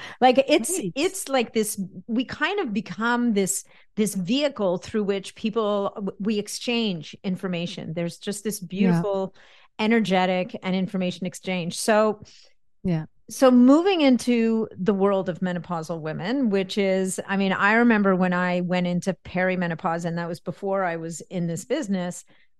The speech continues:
Speaker 1: like, right before, as I was kinda getting into it, and my doctor looking at my labs and me saying, you know, "My cramps are really bad and my periods
Speaker 2: Yeah.
Speaker 1: are regular, and I don't understand. Like, I used to be able to set a calendar by my period."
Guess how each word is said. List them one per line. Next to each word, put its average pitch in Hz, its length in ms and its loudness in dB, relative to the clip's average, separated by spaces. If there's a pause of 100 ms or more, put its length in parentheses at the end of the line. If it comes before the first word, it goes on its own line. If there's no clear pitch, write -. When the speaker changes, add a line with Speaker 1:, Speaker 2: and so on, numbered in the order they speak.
Speaker 1:
like, 185 160 -2
right 233 280 4
before, 180 360 0
as 170 120 0
I 180 120 2
was 185 120 -2
kinda 185 240 -4
getting 185 260 0
into 262 280 0
it, 185 140 0
and 180 120 -4
my 175 140 -2
doctor 180 400 -4
looking 185 300 -4
at 190 80 -8
my 185 120 -4
labs 165 440 -8
and 160 200 -8 (280)
me 190 120 0
saying, 175 280 -4
you 185 40 0
know, 180 120 0
"My 151 100 -6
cramps 247 380 -4
are 226 60 -8
really 208 200 -4
bad 180 320 0
and 160 80 -6
my 151 100 -6
periods 220 440 0
Speaker 2:
Yeah. 196 40 0
Speaker 1:
are 180 40 -2
regular, 180 420 -2
and 160 160 -4 (140)
I 143 80 -8
don't 214 160 -2
understand. 208 560 0
Like, 160 120 -6
I 165 60 -2
used 175 220 -6
to - 40 -10
be 185 80 -2
able 170 140 -2
to 180 80 -4
set 185 220 0
a - 20 0
calendar 226 540 2
by 170 160 2
my 175 160 2
period." 208 460 4